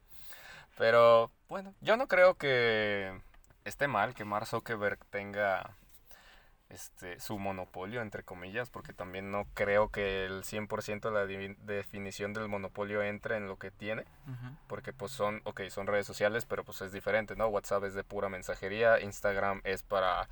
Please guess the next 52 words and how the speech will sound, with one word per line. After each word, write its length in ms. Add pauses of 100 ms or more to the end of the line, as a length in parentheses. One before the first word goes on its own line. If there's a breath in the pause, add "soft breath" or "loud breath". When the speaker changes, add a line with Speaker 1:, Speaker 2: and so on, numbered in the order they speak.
(440 loud breath)
Speaker 1:
puras 300
fotografías 680
y 60
cosas 220
Speaker 2:
Ujú. 80
Speaker 1:
así, 240
y 80
Facebook 500
sí 220
es 100
como 240
más 280
tipo 280
blog, 240 (340)
Speaker 2:
Ujú. 320
Speaker 1:
tirándole 460
un 120
poquito 440
a 300
Twitter, 420
¿no? 160
Algo 220
parecido. 400 (100)
Speaker 2:
Ujú. 80 (960 loud breath)
Speaker 1:
Si 260
tuviera, 420
por 120
ejemplo, 400
Twitter 400
y 80
Facebook, 460
ahí 180
sí 140
estaría 280
de 80
acuerdo, 200
así 80
como 100
de 80
que, 80
¿sabes 260
qué? 140
Si 100
tienes 200
el 100
monopolio, 440
güey, 100
porque 180
es 60
casi 200
lo 100
mismo. 220